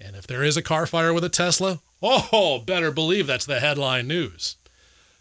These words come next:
But if a Tesla helps you avoid an accident with a self-driving feature and it corrects you 'cause you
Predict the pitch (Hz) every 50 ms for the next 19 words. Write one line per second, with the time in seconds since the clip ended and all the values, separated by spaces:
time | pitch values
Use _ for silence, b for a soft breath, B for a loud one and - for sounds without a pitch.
0 | b b b - - 107 104 - 101 - - - 151 151 147 - 147 135 123 117
1 | 139 139 - - 117 107 101 113 131 143 139 127 113 120 - - 127 131 - -
2 | - 143 147 151 127 110 107 - - 131 117 - - 135 120 131 143 143 123 -
3 | 139 143 - 156 139 101 92 - - - 135 117 120 - - - 147 143 - -
4 | 107 107 110